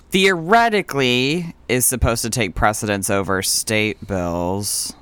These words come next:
or state laws are supposed to abide by federal laws. But somehow here we are with this shit-ass, stupid fucking law.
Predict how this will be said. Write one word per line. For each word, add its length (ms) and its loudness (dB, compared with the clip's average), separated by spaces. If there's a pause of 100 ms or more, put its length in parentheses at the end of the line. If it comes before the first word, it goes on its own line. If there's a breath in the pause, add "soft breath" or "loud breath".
or 120 -4
state 400 0
laws 260 0
are 60 -4
supposed 280 -6
to 80 -2
abide 260 0
by 120 0
federal 680 -2
laws. 840 -2 (720 loud breath)
But 140 -2
somehow 400 2
here 240 0
we 120 2
are 120 4
with 140 -2
this 140 2
shit-ass, 600 2
stupid 460 -2
fucking 380 0
law. 440 0